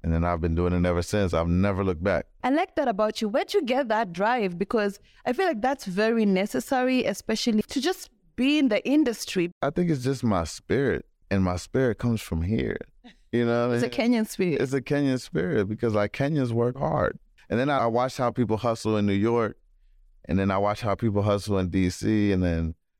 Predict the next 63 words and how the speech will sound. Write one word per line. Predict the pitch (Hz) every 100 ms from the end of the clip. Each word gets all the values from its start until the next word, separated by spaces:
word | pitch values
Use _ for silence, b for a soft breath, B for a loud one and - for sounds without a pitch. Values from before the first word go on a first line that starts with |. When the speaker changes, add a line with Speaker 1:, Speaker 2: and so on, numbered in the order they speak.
| _ _
Speaker 1:
I | -
hung | 101 104
out | 101
with | 98
a | 92
couple | 113 95 98
guys | 98 98 98
where | 98 92
I | 92
just | 95 -
saw | 98
how | 90 85
they | 85 113
were | 113
hustling, | 117 117 110 110 107 104
and | 98
it's | 98 95 85
just | 98 -
the | 95
hustle | 92 107 -
mentality | 101 80 76 95 104 92 85 80
just | 92 87 -
took | 95 -
over. | 76 98 - 71
And | 71 76
it's | 71
just | - 80
like, | 69 67 60 - _ -
you | 95
know, | 98
why | 85 87 101
not | 113 101 117
work | 107 107 -
hard | 101 95 90
to | 95
be | 92
able | 101
to | 90
live | 78 85 98
how | 98 90
you | 95 90
want, | 92 95 82
do | 90
what | 92 95 -
you | 95
want? | 92 92 92 - _ _ _ _ _
You | 123
know |
what | 139
I | 139
mean? | 143 135
It's | 120
just, | 113 117
Speaker 2:
Yeah. | 202 202
Speaker 1:
it's | 123
just | 123 120 92
different | 117 143 117 101 92
because | 101 110 101
it's | 95 92
like | 101 92 90
when | 101
you're | 113
not | 123 113 101